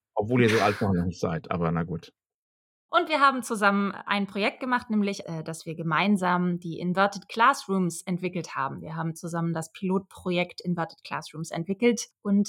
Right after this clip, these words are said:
Speaker 2: am K M M gemacht, das jetzt in die dritte Runde geht und mit dir zusammen. Und da freuen wir uns. Magst du einmal erzählen,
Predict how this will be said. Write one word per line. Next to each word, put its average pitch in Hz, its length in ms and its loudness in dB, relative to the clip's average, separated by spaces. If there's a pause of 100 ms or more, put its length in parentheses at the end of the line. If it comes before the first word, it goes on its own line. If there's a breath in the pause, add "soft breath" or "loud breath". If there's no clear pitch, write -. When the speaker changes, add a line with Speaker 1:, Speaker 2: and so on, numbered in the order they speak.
(140)
Speaker 2:
am 185 200 -6
K 196 220 -4
M 196 140 0
M 233 500 -2
gemacht, 226 300 0
das 202 140 -4
jetzt 220 180 0
in 208 100 6
die 196 140 2
dritte 247 280 -2
Runde 240 280 2
geht 214 420 0
und 190 300 0 (160)
mit 196 320 0
dir 196 340 2
zusammen. 175 520 0
Und 175 160 -4
da 170 80 -4
freuen 180 400 -2
wir 175 80 -6
uns. - 400 -10 (340)
Magst 262 260 -2
du - 60 -8
einmal 269 320 -4
erzählen, 233 760 -4